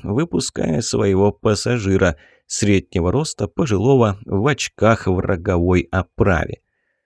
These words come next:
Первый пост охраны миновали прямо у входных дверей,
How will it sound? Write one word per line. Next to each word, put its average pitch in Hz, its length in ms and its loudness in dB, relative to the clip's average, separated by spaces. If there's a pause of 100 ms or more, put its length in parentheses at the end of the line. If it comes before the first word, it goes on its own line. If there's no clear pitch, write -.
(800)
Первый 185 300 6
пост - 280 -2
охраны 143 400 0
миновали 120 480 2
прямо 139 460 0
у 113 120 4
входных 101 580 0
дверей, 104 500 2